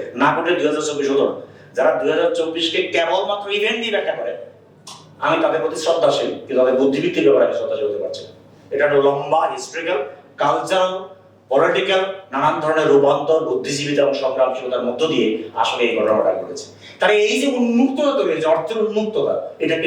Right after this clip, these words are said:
প্রিজার্ভ করা হলো আমাদের এখন একমাত্র কর্তব্য। আপনি কি করবেন? আসলে খুবই ভঙ্গুর অবস্থায় আছে, নানান কারণে থাকে, আমরা জানি, আমাদের দেশ গরিব ইত্যাদি ইত্যাদি। আমি কথা খুব বেশি বাড়াবো না।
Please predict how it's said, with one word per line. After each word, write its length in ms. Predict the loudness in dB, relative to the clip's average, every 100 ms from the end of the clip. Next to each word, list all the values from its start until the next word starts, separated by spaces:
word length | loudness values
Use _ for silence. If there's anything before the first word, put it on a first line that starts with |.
| -2
প্রিজার্ভ 280 | -2 -2 0
করা 120 | 0 2
হলো 100 | 2
আমাদের 160 | 2 0
এখন 140 | 0
একমাত্র 340 | -4 -4 -6 -8 -12
কর্তব্য। 280 | -16 -18 -20 -20 -20 -20 -20 -20 -2 0
আপনি 140 | 0 -2
কি 60 | 0
করবেন? 200 | 2 2 2
আসলে 160 | 0 0
খুবই 120 | 2 4
ভঙ্গুর 260 | 6 4
অবস্থায় 260 | 4 2 2
আছে, 120 | 2 -2 -10 -6
নানান 240 | 0 0 0
কারণে 200 | 0 -2 0
থাকে, 140 | 0 -2
আমরা 120 | -2 -2
জানি, 140 | -4 -8 -18 -20 _ 0
আমাদের 220 | 2 2 2
দেশ 120 | 2 2
গরিব 200 | 2 4 2
ইত্যাদি 200 | -2 -2
ইত্যাদি। 260 | -2 -2 -2 -6 -12 -18 -10 -2
আমি 140 | 0 0 0
কথা 180 | 0 2 -2 -2
খুব 120 | -6 -4
বেশি 140 | -4 0
বাড়াবো 220 | 0 0
না। 60 | -2